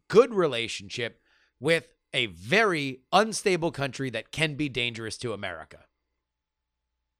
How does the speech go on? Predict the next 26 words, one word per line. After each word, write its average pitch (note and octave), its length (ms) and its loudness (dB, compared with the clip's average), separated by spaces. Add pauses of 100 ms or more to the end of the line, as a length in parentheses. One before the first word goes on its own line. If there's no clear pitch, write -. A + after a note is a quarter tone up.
(680)
Like, E3 320 2 (120)
what? D3+ 760 6 (880)
I, A#3 640 -2
I, A#3 100 4
I - 20 4
understand C#4 800 2 (100)
that E3+ 240 0
Donald B3 300 4
Trump A#3 300 2
is D3+ 180 0
red G#3 280 2
meat, G#3 280 -2
red F#3 260 4
meat, F3+ 220 -4
red D3+ 280 2
meat. D3+ 280 -4
He F3+ 220 -2
is F3 360 -2
A A3 240 4
M F3+ 320 0
radio G3 520 6
and D#3+ 180 0
a B2 120 -2
Fox F#3+ 520 2
News F3 360 -2
rundown C#3+ 920 0